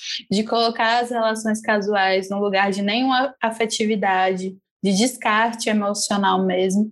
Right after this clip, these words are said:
E, às vezes, isso acaba caindo na mesma lógica normativa de que o afeto deve ser monogâmico.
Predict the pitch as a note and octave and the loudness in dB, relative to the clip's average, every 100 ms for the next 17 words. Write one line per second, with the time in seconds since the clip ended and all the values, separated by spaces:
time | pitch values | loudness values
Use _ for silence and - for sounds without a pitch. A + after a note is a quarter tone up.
0 | G#3+ G#3+ - - D#4+ E4 E4+ F4+ D#4+ D4+ | -6 -8 -10 -4 0 2 2 0 0 -2
1 | C#4 C#4+ D4+ C#4+ C4+ B3 C4 - C#4 B3+ | -2 -2 -2 -2 -2 0 -2 0 0 2
2 | B3+ C4 C4 B3+ B3 A#3+ C4+ C#4+ A#3 A3 | 2 2 2 2 2 2 0 2 2 2
3 | A3 A3+ A3+ C4 C#4 - B3+ C4+ C#4 D4 | 0 -4 -2 0 0 0 0 2 0 0
4 | - A3+ A3 A#3+ A3 A#3 B3+ A#3+ B3 - | -2 0 2 4 2 0 0 0 0 0
5 | A3 G#3+ B3+ A3 G#3+ G#3+ A3 A3+ A3 B3 | 0 0 0 2 0 0 0 0 0 0
6 | D4 G#3 F#3 - | 0 -2 -6 -10